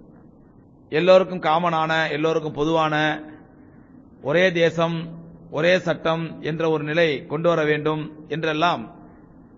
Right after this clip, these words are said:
முஸ்லிம்களுக்கு எதிராக, இஸ்லாமிய ஷரீயத்திற்கு எதிராக கூக்குரல்கள் எழுப்பப்பட்ட ஒரு நிலையிலே, இதனுடைய அடிப்படையான விஷயங்களை ஒவ்வொரு முஸ்லீமே தெரிந்து கொள்ள வேண்டிய கட்டாயத்தில் நாம் இருக்கின்றோம்.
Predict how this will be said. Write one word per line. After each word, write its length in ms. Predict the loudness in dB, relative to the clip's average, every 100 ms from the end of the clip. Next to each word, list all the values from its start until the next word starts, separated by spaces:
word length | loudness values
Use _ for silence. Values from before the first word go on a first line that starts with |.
| -20 -20 -20 -12
முஸ்லிம்களுக்கு 500 | -10 -2 0 2 2
எதிராக, 600 | 2 2 2 4 4 4
இஸ்லாமிய 440 | 2 -4 -2 -2 -4 -2
ஷரீயத்திற்கு 480 | 2 0 0 -2
எதிராக 640 | 0 0 2 2 0 -2 -6 -16 -20 -20 -20 -20 -20 -20 0
கூக்குரல்கள் 760 | 2 4 2 4 2 0 0
எழுப்பப்பட்ட 500 | 0 0 0 -2 0
ஒரு 140 | -2 -2
நிலையிலே, 600 | 0 0 0 -2 -4 -10 -20 -20 -20 -20 -20 -20 -20 -20 -14
இதனுடைய 360 | -4 0 4 4
அடிப்படையான 560 | 4 2 2 4 4 4
விஷயங்களை 760 | 0 -2 0 2 2 0 -6 -4
ஒவ்வொரு 400 | -2 0 0 -2
முஸ்லீமே 560 | -6 -8 -6 -2 -2
தெரிந்து 260 | 0 -2 0
கொள்ள 180 | 0 0
வேண்டிய 520 | 0 0 0 -2 -4
கட்டாயத்தில் 480 | -6 0 0 0 -2
நாம் 160 | -4
இருக்கின்றோம். 460 | -6 -8 -8 -10 -12